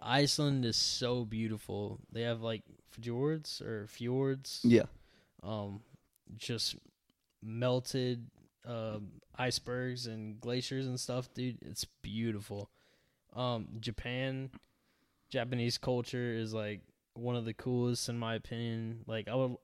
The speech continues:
Speaker 2: Yeah.
Speaker 1: would wanna go there in, uh, like, the summer to see all, like, the sakura trees and
Speaker 2: Uh,
Speaker 1: stuff
Speaker 2: while they're
Speaker 1: over the
Speaker 2: blooming?
Speaker 1: lake. Yeah.
Speaker 2: Yeah.
Speaker 1: Dude, that would be so beautiful. And then lastly, I don't know.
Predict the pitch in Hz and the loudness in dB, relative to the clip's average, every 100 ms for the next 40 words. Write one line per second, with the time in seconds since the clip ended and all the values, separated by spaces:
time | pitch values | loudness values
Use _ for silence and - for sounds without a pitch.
0 | 131 131 143 160 151 156 151 147 139 127 | 6 8 8 4 6 6 8 6 4 0
1 | 113 104 117 120 107 - 120 127 135 143 | -2 -4 -4 -2 0 0 2 2 2 0
2 | - _ _ _ _ _ 131 - 139 135 | -4 _ _ _ _ _ 0 2 4 6
3 | 131 123 117 110 104 - 127 117 120 120 | 6 6 2 0 -2 0 2 2 0 -2
4 | - 120 120 120 120 120 117 98 117 120 | -2 0 2 2 0 0 0 0 2 4
5 | - 117 123 117 120 107 110 117 120 123 | 6 12 12 12 12 12 12 12 12 12
6 | - - - - 113 110 110 110 107 98 | 6 -8 -20 -10 -2 2 2 6 8 8
7 | 92 - _ - - 120 110 117 131 117 | 6 -4 _ -20 -6 -2 2 4 4 4
8 | - 113 110 110 107 - 110 110 _ _ | 4 2 2 2 0 0 -4 -4 _ _
9 | _ - _ _ - 143 196 208 208 - | _ -20 _ _ -2 4 4 4 2 -4
10 | _ - - 120 156 - - 247 247 233 | _ -18 -4 0 2 0 0 0 0 -4
11 | _ - - 190 143 120 143 110 104 | _ -14 -6 -2 -2 2 2 2 -2